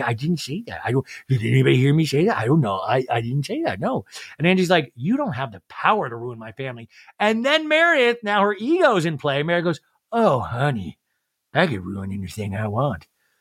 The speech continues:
Just listen to my podcast." <laughs> You know, Angie K goes, "Oh, really?" And Meredith goes,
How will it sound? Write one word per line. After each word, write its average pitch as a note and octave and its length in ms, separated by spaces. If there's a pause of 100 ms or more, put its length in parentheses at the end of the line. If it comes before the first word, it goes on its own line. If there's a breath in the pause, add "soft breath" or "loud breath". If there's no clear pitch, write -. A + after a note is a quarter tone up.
(380)
Just C3 200
listen C3 300
to A#2+ 60
my A2 160
podcast." A#2 640
<laughs> A#3 640 (640)
You G#3 160
know, F3+ 120
Angie F#3 240
K F3 120
goes, D#3+ 220 (340 loud breath)
"Oh, B3+ 220
really?" C4+ 420
And C#3 80
Meredith F3 200
goes, F3+ 180